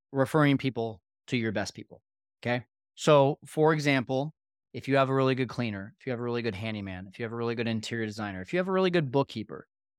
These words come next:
and you're just like, "You know what? I don't wanna learn what you do, Mister Bookkeeper. I don't wanna learn how you do what you do, Mister Handyman.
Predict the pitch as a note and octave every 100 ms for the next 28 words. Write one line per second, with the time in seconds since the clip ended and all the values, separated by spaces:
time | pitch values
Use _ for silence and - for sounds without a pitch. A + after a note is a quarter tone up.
0 | _ C3 B2 B2+ C3 B2+ - B2 A2 _
1 | _ _ _ _ C#3+ D#3+ E3 E3 _ _
2 | _ _ _ - D#3 G3 F#3 E3+ C3 A#2+
3 | C3+ D3+ C#3+ C3+ C3+ C3+ C3 B2 G#2+ _
4 | _ C3+ A2+ - A#2+ A#2 A#2 A#2 - C3+
5 | A2+ - A2+ A#2+ C#3+ E3+ D#3 B2 B2+ C#3
6 | C3+ - _ - C3 C#3 B2 B2+ C3 B2+
7 | C3 A#2+ A#2 A#2 A2+ A2+ F#2 G#2+ G#2+ G#2+
8 | G#2+